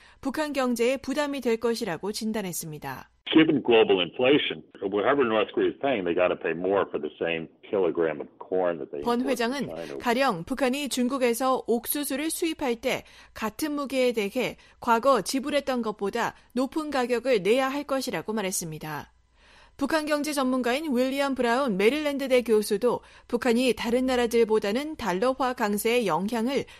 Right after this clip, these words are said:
Speaker 1: 크게 받지 않는다면서도 달러 강세가 계속되면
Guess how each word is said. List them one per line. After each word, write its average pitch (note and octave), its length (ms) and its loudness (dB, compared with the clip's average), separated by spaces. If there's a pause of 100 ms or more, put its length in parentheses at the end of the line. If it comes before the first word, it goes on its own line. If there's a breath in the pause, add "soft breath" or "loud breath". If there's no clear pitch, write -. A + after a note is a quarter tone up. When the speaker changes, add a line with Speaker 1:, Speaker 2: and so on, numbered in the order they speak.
Speaker 1:
크게 E4 260 -4
받지 A#3+ 280 -2
않는다면서도 A3+ 1040 0 (300 loud breath)
달러 C4 300 4
강세가 B3 540 2
계속되면 A#3+ 840 -2